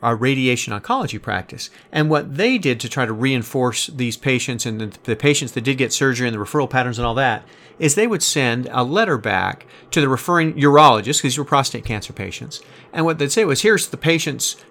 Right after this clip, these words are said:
P S A before and after, and here are their side effects, and here's how they're doing," and they sent clinical information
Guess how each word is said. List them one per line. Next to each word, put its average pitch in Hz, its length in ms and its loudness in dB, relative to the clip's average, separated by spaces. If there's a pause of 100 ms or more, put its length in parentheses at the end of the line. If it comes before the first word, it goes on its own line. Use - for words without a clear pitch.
P 185 100 8
S 156 160 6
A 143 80 8
before 196 480 6
and 139 100 2
after, 185 440 4
and 139 100 2
here 180 100 4
are 170 40 4
their 139 100 4
side 185 260 2
effects, 175 300 0
and 160 60 -2
here's 180 160 -2
how 160 100 2
they're 147 100 0
doing," 156 200 -2
and 156 100 -2
they 196 60 0
sent 185 300 -4
clinical 240 500 -4
information 117 760 -4